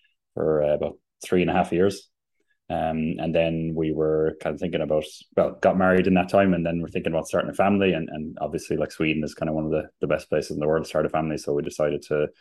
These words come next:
to also try, uh, living in, in her, uh, home country. So moved, uh, here about three years ago. Um,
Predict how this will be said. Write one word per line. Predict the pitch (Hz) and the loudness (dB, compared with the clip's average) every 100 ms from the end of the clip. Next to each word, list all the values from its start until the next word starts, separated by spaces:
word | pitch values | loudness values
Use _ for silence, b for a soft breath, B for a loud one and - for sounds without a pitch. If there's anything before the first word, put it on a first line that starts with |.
| b b b _ - | b b b _ -6
to | 73 | -4
also | 73 80 | -2 -4
try, | 76 - 76 73 73 | -2 2 2 2 2
uh, | 73 73 78 - _ | 0 0 -2 -6 _
living | 90 80 | -2 0
in, | 78 78 | -2 -4
in | - | -6
her, | 78 87 82 - _ _ _ - | -2 0 0 -2 _ _ _ -4
uh, | 78 78 78 - | -2 -2 -2 0
home | 92 | 0
country. | 85 80 80 | 0 -2 -2
So | 73 73 73 - - | -2 -2 -2 -4 -4
moved, | 85 78 - | -2 -2 -2
uh, | 78 78 | -2 0
here | 76 92 95 92 90 - | 0 2 4 2 -2 -4
about | 92 87 _ _ | -6 -6 _ _
three | - - 98 | -4 2 6
years | 101 107 | 6 6
ago. | 107 110 113 113 _ _ _ _ _ | 6 4 4 -2 _ _ _ _ _
Um, | 87 82 80 80 80 80 80 78 78 78 78 78 - | -2 0 0 0 -2 -2 -2 -4 -4 -4 -4 -6 -8